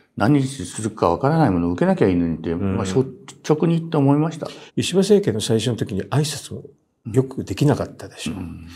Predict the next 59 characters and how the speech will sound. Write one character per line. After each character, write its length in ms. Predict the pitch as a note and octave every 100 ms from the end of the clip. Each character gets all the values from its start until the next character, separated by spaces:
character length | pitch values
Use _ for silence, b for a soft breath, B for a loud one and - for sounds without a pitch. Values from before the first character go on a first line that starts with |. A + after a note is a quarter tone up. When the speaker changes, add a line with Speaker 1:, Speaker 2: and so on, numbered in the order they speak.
| B
Speaker 2:
そ 40 | C#3+
れ 40 |
で、 80 | A2
あ 100 | A2+
と、 300 | A#2 G2+ F2+ B B
あ 120 | - G2
の、 360 | G2+ G2 - -
街 220 | D3 F3
頭 160 | F3 F#3
出 120 | F#3
て 120 | F#3
も 360 | G2+ G2+ F2 -
出-、 60 | - - C#3
出 20 |
な 100 | A2+
い 140 | E2
ん 160 | E2 E2
で 80 | -
す 140 | F2
よ 60 | E2
ね。 400 | - G2 G#2+ -
Speaker 1:
う 20 |
ん。 40 | - -
Speaker 2:
そ 120 | D3
れ 60 | C3
み 100 | C#3
ん 20 |
な 60 |
ご 80 | B2+
存 140 | C3 F#3
知 80 |
で 80 | F2+
し 80 | -
ょ？ 100 | G#2 - -
本 280 | - D3+ E3
当 160 | - D#3
に 220 | D3 A2+ B -
な 100 | C3+
ん 60 |
か 80 | C3
見 120 | A2
た 100 | C#3
目 140 | D3 C#3
に、 340 | A#2 G#2+ B B B -
あ 140 | G2
れ 120 | F#2+
っ 60 | C3
て 160 | - B2+
感 180 | F#2+
じ 120 | F2 F2+
で。 260 | F#2 - -
が、 360 | A2+ G#2 - -
望 200 | G#2 A#2
月 480 | G3 G3+ F3+ B2+ A#2
磯 180 | A#2+
子 80 | A#2+
さ 140 | A#2 G2
ん 80 |
と 260 | F#2+ G2+ G2+